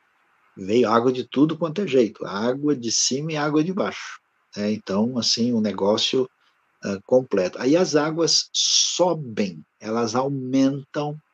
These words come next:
durante cento e cinquenta dias, que são cinco meses, né? Depois, aí elas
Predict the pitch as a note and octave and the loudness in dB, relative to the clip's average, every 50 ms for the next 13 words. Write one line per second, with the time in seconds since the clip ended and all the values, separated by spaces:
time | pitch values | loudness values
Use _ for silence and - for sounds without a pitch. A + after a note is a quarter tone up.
0 | _ _ _ _ _ _ _ A2 G#2+ B2 C3+ C3+ A#2+ A2+ A2 A#2+ B2+ B2+ - - | _ _ _ _ _ _ _ -6 0 4 6 6 6 6 4 2 0 -2 -4 -4
1 | D#3+ - - - - - D3+ D3+ D#3 D#3 - C#3 A#2+ - - B2+ A2+ - - A2 | -2 0 0 0 2 0 0 0 -2 -2 -2 -2 -2 -2 -2 -4 -6 -2 -2 -2
2 | G#2+ G#2 G#2+ G#2 G2 F#2+ F2 F2 E2 - - _ - - - - - - - A2 | 0 0 -2 -2 -2 -4 -6 -8 -10 -10 -12 _ -4 -4 -4 -4 -6 -4 -2 0
3 | - - G#2 A2 - - - - A#2 A2 G2+ C#3 D3 C#3+ C3+ C3 B2+ A#2+ G#2 F2+ | 0 0 0 0 0 -2 -2 -2 -2 -2 -2 -4 -4 2 4 4 6 4 4 -2
4 | E2 - - - - - - - _ G2+ G#2 A2+ - - _ - - - - - | -8 -10 -10 -10 -10 -10 -12 -14 _ -10 -8 -8 -8 -8 _ -18 -18 -16 -16 -18
5 | - - _ _ - A#2 A#2 C3+ F3+ G3 G3 - _ - C3+ D3+ F#3 F3+ C3+ G2 | -20 -20 _ _ -16 0 6 6 6 6 6 0 _ 0 2 4 4 4 2 -2
6 | - - - - - - - - G#2+ G#2 A2 B2 C#3 D#3 E3 D#3+ - - | -6 -8 -6 -6 -6 -8 -8 -6 -4 0 0 0 0 0 -2 -2 -4 -4